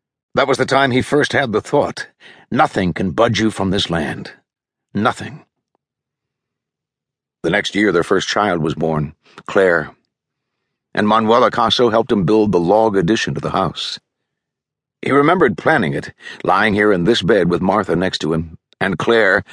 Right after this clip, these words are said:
a month-old baby, in the same crib Sandy was sleeping in now. Lying awake, staring at the ceiling, and thinking how he would build a barn after they'd completed the log room.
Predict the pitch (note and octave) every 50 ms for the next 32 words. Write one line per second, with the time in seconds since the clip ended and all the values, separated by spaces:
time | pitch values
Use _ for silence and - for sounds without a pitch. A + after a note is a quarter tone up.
0 | - - - C2 D#2+ F2+ G2 A2+ A2+ G2+ - G2+ G#2+ A2+ F#2+ E2 G#2+ G#2+ G2+ E2
1 | E2 - - - - - - - G2 F2+ F2+ - - - A2 B2 B2 A#2 G#2+ -
2 | - B2 A2+ G#2+ G#2+ A2+ - - - A#2+ B2 F#2 D2+ D2+ C#2+ C2+ - - F2+ F#2+
3 | D#2+ F2+ F2+ G2 F#2 F#2 G2 F#2 D2+ D#2 E2 - _ _ _ _ _ _ _ _
4 | _ _ _ _ _ _ _ _ _ _ _ _ _ _ - G2 G2+ G#2+ G#2+ G#2+
5 | G2+ G2+ G#2+ A2 G#2+ G#2 G#2 - - - - G#2 G#2+ A2 G2+ G2 G2+ - F#2+ F2
6 | - - A2+ G2 F#2+ E2 D2+ - _ _ _ _ _ _ _ - - - - -
7 | C3 A2+ B2 G#2+ G2+ - - - - - - G#2+ A2 A2 A2+ A#2+ A#2 G#2 F#2+ B2
8 | C3 B2+ G#2+ F#2+ E2+ D#2+ A2 B2 A#2 F2 C2 A#1 G#1 G1+ - - - - - -
9 | - - _ - F#2 - - F#2 F#2+ F#2 E2+ D#2+ F#2 E2 - - A#2+ - D2 C#2
10 | D#2 D#2 D#2+ F2+ F2+ F#2 E2+ D2+ D#2 F2+ E2 D2+ C#2+ D#2 D2+ - - -